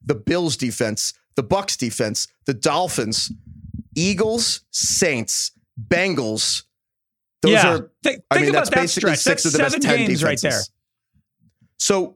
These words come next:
Speaker 2: Brutal.
Speaker 1: and in that time, he threw two touchdowns. So
Speaker 2: <laughs>
Speaker 1: again, I, Kenny Pickett will be better, but better than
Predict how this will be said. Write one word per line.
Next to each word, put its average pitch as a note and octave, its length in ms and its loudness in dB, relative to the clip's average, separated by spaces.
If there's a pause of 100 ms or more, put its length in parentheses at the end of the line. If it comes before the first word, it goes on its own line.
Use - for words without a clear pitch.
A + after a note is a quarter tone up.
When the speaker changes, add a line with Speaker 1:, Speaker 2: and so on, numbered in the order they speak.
Speaker 2:
Brutal. G#3+ 400 2
Speaker 1:
and D#3+ 100 2
in D#3+ 80 0
that D3+ 140 0
time, D3 220 0
he C3+ 120 -2
threw B2+ 200 -2
two A2+ 160 -4
touchdowns. - 460 -4 (180)
So B3 360 2 (140)
Speaker 2:
<laughs> - 160 -4
Speaker 1:
again, D#3+ 440 2 (320)
I, F3 140 0
Kenny F#3+ 240 0
Pickett F#3 220 -2
will D#3+ 80 0
be C#3 100 0
better, C3+ 300 0
but A2+ 200 -4
better C3+ 460 0
than A#2+ 360 -2